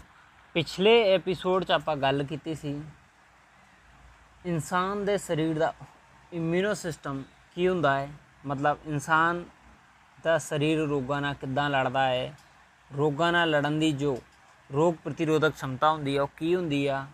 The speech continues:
ਉਹ ਸਭ ਆਪਾਂ ਪਿਛਲੇ ਐਪੀਸੋਡ 'ਚ ਡਿਸਕਸ ਕੀਤਾ ਸੀ। ਅਗਰ ਤੁਸਾਂ ਨੇ ਉਹ ਐਪੀਸੋਡ ਨਾ ਸੁਣਿਆ ਹੋਵੇ ਤਾਂ ਉਹ ਐਪੀਸੋਡ ਜ਼ਰੂਰ ਸੁਣ ਲਓ। ਅੱਜ ਦੇ ਐਪੀਸੋਡ 'ਚ ਆਪਾਂ ਦ-, ਗੱਲ ਕਰਾਂਗੇ ਦਵਾਈ ਕਿੱਦਾਂ ਕੰਮ ਕਰਦੀ ਆ, ਕਿੱਦਾਂ ਬਣਦੀ ਆ,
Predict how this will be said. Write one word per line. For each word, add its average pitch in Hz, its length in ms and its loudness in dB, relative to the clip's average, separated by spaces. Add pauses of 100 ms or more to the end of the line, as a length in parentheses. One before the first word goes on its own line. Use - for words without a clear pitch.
(460)
ਉਹ 165 140 -2
ਸਭ 156 220 0
ਆਪਾਂ 147 260 0
ਪਿਛਲੇ 151 320 -2
ਐਪੀਸੋਡ 147 400 -4
'ਚ 147 80 -10
ਡਿਸਕਸ 135 400 -8
ਕੀਤਾ 123 300 -10
ਸੀ। 123 260 -16
ਅਗਰ 151 180 -4
ਤੁਸਾਂ 160 280 -4
ਨੇ 160 80 -4
ਉਹ 165 160 -2
ਐਪੀਸੋਡ 151 380 -6
ਨਾ 147 240 0
ਸੁਣਿਆ 165 300 -6
ਹੋਵੇ 147 340 -4 (560)
ਤਾਂ 156 80 0
ਉਹ 156 120 6
ਐਪੀਸੋਡ 143 420 0
ਜ਼ਰੂਰ 135 320 2
ਸੁਣ 143 280 -2
ਲਓ। 135 200 2 (1300)
ਅੱਜ 185 200 4
ਦੇ 214 220 6
ਐਪੀਸੋਡ 165 440 0
'ਚ 175 80 -4
ਆਪਾਂ 165 300 0
ਦ-, 160 140 2
ਗੱਲ 143 340 0
ਕਰਾਂਗੇ 151 480 0 (260)
ਦਵਾਈ 143 640 4 (280)
ਕਿੱਦਾਂ 156 360 2
ਕੰਮ 135 320 -4
ਕਰਦੀ 147 460 -2
ਆ, 151 140 -8 (280)
ਕਿੱਦਾਂ 160 300 4
ਬਣਦੀ 139 500 2
ਆ, 139 220 -2